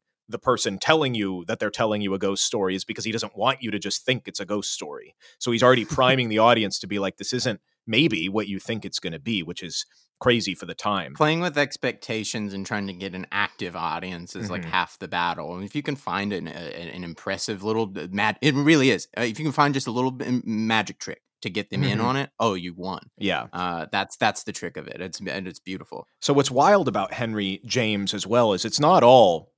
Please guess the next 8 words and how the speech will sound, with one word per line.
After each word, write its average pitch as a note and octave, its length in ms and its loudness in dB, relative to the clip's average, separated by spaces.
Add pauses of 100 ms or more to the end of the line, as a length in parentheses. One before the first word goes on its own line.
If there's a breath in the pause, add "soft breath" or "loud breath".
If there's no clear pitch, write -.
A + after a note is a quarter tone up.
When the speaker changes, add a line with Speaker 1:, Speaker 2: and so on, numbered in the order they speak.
(100)
Speaker 1:
short - 380 2
ghost A2 280 2
stories. - 500 -4
He's B2 220 0
written G#2+ 420 4 (300 soft breath)
twenty-three C#3 580 0
novels, F#2+ 680 0 (300 soft breath)
fifteen, A2+ 840 0